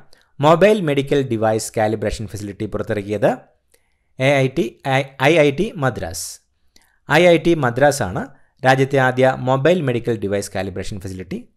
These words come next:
പുറത്തിറക്കിയത്. കളിസ്ഥലമില്ലാത്ത വിദ്യാലയങ്ങൾ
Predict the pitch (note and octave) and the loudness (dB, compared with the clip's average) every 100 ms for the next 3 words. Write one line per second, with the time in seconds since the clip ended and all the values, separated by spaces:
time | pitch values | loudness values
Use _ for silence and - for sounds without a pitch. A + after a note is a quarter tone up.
0 | _ D3+ B2 F2+ E2+ F2 E2+ - _ _ | _ -4 -2 -6 -10 -12 -12 -16 _ _
1 | _ _ _ _ _ _ _ _ _ _ | _ _ _ _ _ _ _ _ _ _
2 | _ _ _ _ _ _ _ _ _ _ | _ _ _ _ _ _ _ _ _ _
3 | _ - F#3 G#3+ - B3+ A#3 G#3+ F#3+ G3 | _ 6 6 6 4 4 4 4 4 2
4 | D3+ C#3+ C#3+ C#3+ | 2 4 4 2